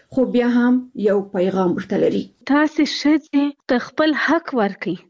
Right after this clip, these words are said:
Speaker 2: د ښځې حقوق وپیژنئ چې د هغو حق څه دی. په اسلام کې دا نه دي راغلي چې ته په بندیز ولګوه خپل په حکومت کې، چې ښځې دې تعلیم ونه کړي، خو نارینه دي چې هر څه کوي، ودې کې هیڅ پروا نه کوي. دا رقم نه دی راغلی.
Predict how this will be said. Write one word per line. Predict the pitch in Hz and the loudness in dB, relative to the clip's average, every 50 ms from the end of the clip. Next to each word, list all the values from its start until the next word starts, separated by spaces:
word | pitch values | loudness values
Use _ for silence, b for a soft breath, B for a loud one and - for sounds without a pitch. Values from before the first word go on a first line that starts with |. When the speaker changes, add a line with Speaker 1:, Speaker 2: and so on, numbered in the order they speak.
| _ _ - | _ _ -2
Speaker 2:
د | 233 | -2
ښځې | 214 - - 285 294 247 226 302 285 - | -2 -2 0 0 0 0 0 -2 0 0
حقوق | - 214 - - 320 311 311 - | 0 -2 0 0 -2 -2 -2 0
وپیژنئ | - 277 302 294 - 294 262 247 214 226 208 214 208 196 196 - | 0 0 0 0 0 0 0 0 0 0 0 0 0 -2 0 -2
چې | 226 185 214 | -2 -2 -2
د | 214 196 | 0 0
هغو | 220 208 202 226 254 262 233 233 | 0 0 2 2 0 0 0 -2
حق | 269 285 285 - - - | -2 -4 -4 -6 -6 -2
څه | - 277 262 | -2 0 2
دی. | 269 254 B B B B B B B - | 0 0 B B B B B B B 0
په | 254 247 226 | 0 0 0
اسلام | - - 269 262 269 294 311 294 | 0 0 0 2 2 2 2 0
کې | - 302 208 277 | 0 -2 -2 0
دا | 285 294 302 285 | 2 2 4 4
نه | 311 320 - | 4 4 2
دي | 330 311 320 | 2 2 2
راغلي | 302 294 269 294 285 269 277 262 262 | 2 2 0 0 0 0 0 -2 -2
چې | - - - - - - 277 269 - - | -4 -10 -12 -16 -4 -2 -2 -2 0 -2
ته | 330 330 330 - | -2 -2 0 0
په | 311 254 240 247 B B B B B 196 254 | 0 0 0 0 B B B B B 0 0
بندیز | 254 247 233 214 339 359 330 - 311 | 0 0 0 0 0 0 2 2 0
ولګوه | 311 311 294 285 269 277 262 254 - | 2 2 2 2 2 2 0 0 -2
خپل | - - 294 294 269 - | -2 0 0 0 2 2
په | 294 254 220 | 0 0 2
حکومت | 269 262 - 277 254 247 269 285 285 - _ - | 0 0 0 -2 0 2 2 0 0 -2 _ 0
کې، | 269 233 208 208 - | 0 0 0 2 0
چې | 285 240 - | -2 -2 0
ښځې | - 330 349 - 339 262 | 2 0 2 2 2 0
دې | 254 247 185 - 254 | -2 -4 -2 -2 0
تعلیم | 220 214 233 285 320 302 277 | 0 2 2 2 2 2 2
ونه | 285 269 269 247 247 - | 2 0 0 -2 0 0
کړي، | 226 208 - - | -2 -2 0 0
خو | 269 240 247 233 | 0 0 2 2
نارینه | 226 226 233 247 254 277 339 349 - | 0 2 2 2 2 2 2 2 0
دي | 320 - - | -2 -2 -2
چې | 254 233 220 | -6 -2 -2
هر | 285 330 - - - | -2 -2 -2 -2 -4
څه | 359 330 - - | -4 -4 -2 -2
کوي، | 247 247 269 320 | -2 2 4 4
ودې | 339 339 320 359 359 - 330 - - | 4 4 4 2 2 2 0 -2 -2
کې | 269 - - | -10 -6 -4
هیڅ | 339 381 - - - - | -2 -2 -2 -4 -2 0
پروا | 254 247 247 240 220 208 214 214 | 0 2 2 2 2 2 2 0
نه | 196 - - - | -2 -4 -4 -8
کوي. | 180 - 180 - _ _ _ 208 | -8 -8 -8 -12 _ _ _ -2
دا | 285 285 330 359 | 0 2 2 2
رقم | 359 339 349 - 349 320 285 285 | 2 0 0 0 2 2 4 4
نه | 339 381 | 2 2
دی | 370 392 381 | 2 2 0
راغلی. | 320 311 269 262 240 240 254 233 202 175 | 0 0 -2 -2 0 0 -2 0 -2 -4